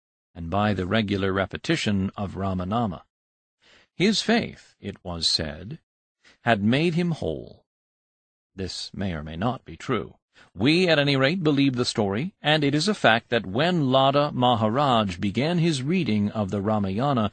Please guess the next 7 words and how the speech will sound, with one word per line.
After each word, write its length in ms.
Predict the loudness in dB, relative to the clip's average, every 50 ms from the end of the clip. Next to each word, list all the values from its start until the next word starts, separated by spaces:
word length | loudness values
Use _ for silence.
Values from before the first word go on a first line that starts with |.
| -6 -14 -20 -20 _ -2
his 280 | 0 2 2 2 0
body 460 | -2 0 2 2 4 4 2 0 0
was 260 | 0 0 0 0 0 0
entirely 760 | 0 0 -2 -4 -8 -6 -4 -2 0 0 2 0 0 0 -2
free 440 | -4 -4 -4 -2 -2 -2 -2 -4 -6
from 240 | -8 -8 -8 -8
leprosy. 580 | -6 -8 -8 -10 -12 -14 -12 -10 -10 -10 -10 -10